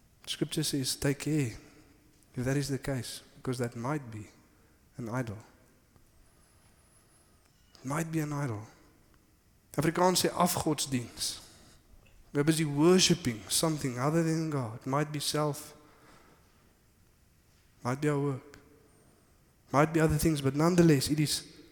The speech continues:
not God. In the week, I read a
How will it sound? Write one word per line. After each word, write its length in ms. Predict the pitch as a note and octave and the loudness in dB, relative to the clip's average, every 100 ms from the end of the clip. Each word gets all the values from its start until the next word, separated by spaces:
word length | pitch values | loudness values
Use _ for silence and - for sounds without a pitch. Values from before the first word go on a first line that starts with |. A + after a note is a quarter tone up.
| - - _ _ _ | -20 -20 _ _ _
not 240 | C3+ D#3 D3 | 0 0 2
God. 280 | C3+ G#2 G2+ - - - - - _ _ _ _ - | 0 0 -8 -18 -20 -20 -20 -20 _ _ _ _ -4
In 80 | F3+ | 4
the 80 | F3+ | 8
week, 180 | E3+ E3 | 8 8
I 120 | C#3+ | 6
read 200 | C#3 D#3+ | 6 6
a 240 | D#3 B2+ | 6 2